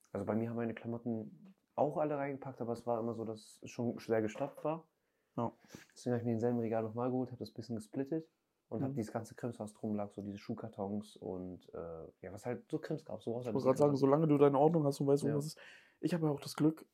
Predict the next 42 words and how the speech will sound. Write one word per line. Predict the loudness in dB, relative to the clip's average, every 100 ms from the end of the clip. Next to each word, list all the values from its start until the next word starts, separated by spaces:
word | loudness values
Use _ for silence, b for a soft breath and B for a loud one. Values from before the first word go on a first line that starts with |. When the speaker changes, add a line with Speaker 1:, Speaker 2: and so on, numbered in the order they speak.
| _
Speaker 2:
ich | 0 0
hab | -8 -4
zum | 2
Beispiel | 2 2
meine | -2 0
ganzen | 0 0
Hemden | 2 2 4 2
und | 2
sowas, | 0 0 -2 0
hab | -2
ich | 0
bei | 0
Mama | 2 2
im | -2 -4
Zimmer | -4 -2
im | -4
Kleiderschrank. | 0 0 0 -4 -6
Speaker 1:
Ja, |
okay. | -6 -6 -8 -12 _ _ _
Speaker 2:
Und | 0
sowas | 4 2 2
kann | 0
ich | 0
mir |
halt | -2 4
aufteilen. | 4 2 -6 2
Hier | 6
unten | 8 6
hab | 4
ich | 2
meine, | 2 2
äh, | 4 4
in | 6 4
dem | 0
Kalex-Regal | 0 2 2 0 -2 0
hab | 2
ich | 2
auch |
noch | 0 -6
Sportklamotten | 2 2 2 0 0 2
ein |
bisschen. | 0 -2 -6